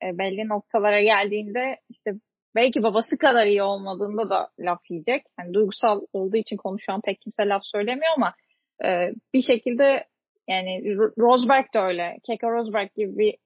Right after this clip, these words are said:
isimden sonra Nico Rosberg aslında çok uzun süre başarı alamadı Formula birde ama çok uzun süre kalmayı başardı. Ee, o yüzden soyad ve aslında parayla gelmek her zaman Formula birde ekstra bir yük getiriyor bence. Stroll de bu isimlerden bir tanesi.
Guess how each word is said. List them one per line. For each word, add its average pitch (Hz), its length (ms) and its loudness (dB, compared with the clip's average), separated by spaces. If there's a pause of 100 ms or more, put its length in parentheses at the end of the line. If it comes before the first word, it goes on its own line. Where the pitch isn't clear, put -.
(160)
isimden 220 460 -4
sonra 233 480 -2 (320)
Nico 233 220 2
Rosberg 220 420 4
aslında 233 260 0
çok 240 160 -2
uzun 208 160 0
süre 233 260 0
başarı 226 360 4
alamadı 214 680 0
Formula 170 400 -8
birde 190 160 -2
ama 330 140 2
çok 247 160 0
uzun 180 140 0
süre 175 200 -2
kalmayı 175 420 0
başardı. 196 600 0 (300)
Ee, 175 400 0 (760)
o 247 160 8
yüzden 320 380 2 (120)
soyad 302 440 4 (340)
ve 240 280 -4 (180)
aslında 233 440 -4
parayla 262 400 0
gelmek 269 380 -2
her 269 160 0
zaman 247 260 -4
Formula 233 340 -4
birde 277 120 -4
ekstra 269 380 -2
bir 277 60 0
yük 240 180 -4
getiriyor 180 460 0
bence. 175 440 0
Stroll 240 460 -2
de 254 100 0
bu 240 100 0
isimlerden 247 540 -4
bir 208 160 -10
tanesi. 208 420 -4